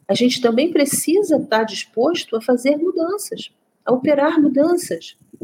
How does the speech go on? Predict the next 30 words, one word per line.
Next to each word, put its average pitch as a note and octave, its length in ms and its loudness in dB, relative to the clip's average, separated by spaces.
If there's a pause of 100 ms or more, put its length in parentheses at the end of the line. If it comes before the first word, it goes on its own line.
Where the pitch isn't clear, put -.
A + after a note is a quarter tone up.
(680)
Se - 220 -4
eu F4 200 2
não F4 200 0
tenho, G3+ 720 -2 (320)
se - 120 -2
eu, A3+ 120 2
se - 120 -2
eu B3+ 80 2
tô F#4 140 2
sofrendo B3 480 0
com A3+ 180 -2
um G3+ 240 -2
ente B3 300 2
querido, G#3 460 -2
com G3+ 180 -4
um G#3 40 -4
familiar G3+ 800 0
problemático, G3 920 -2 (420)
muitas D#4 340 0
vezes C4 640 0 (200)
eu A3 120 0
preciso A#3 400 -2
ter A#3+ 200 -2
fé A#3+ 240 -2
nele, A3 600 -2 (340)
na A#3 220 2
capacidade A3+ 600 0
de A3+ 100 -2
mudança G#3+ 580 0
dele, A#3+ 520 0